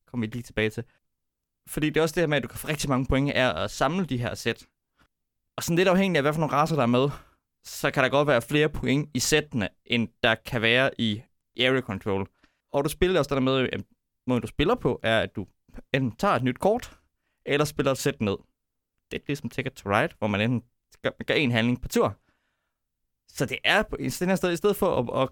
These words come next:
claime, øh, jernbaner, så spiller du et, øh, area influence-spil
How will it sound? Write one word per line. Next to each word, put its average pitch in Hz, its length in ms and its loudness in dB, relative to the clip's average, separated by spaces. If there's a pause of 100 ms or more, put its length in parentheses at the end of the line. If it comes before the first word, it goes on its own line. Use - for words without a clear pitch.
claime, 135 420 2
øh, 120 220 2
jernbaner, 139 420 2 (480)
så - 180 -2
spiller 160 360 0
du 135 220 0
et, - 220 -6 (100)
øh, - 120 -6 (120)
area 160 260 2
influence-spil 120 720 -2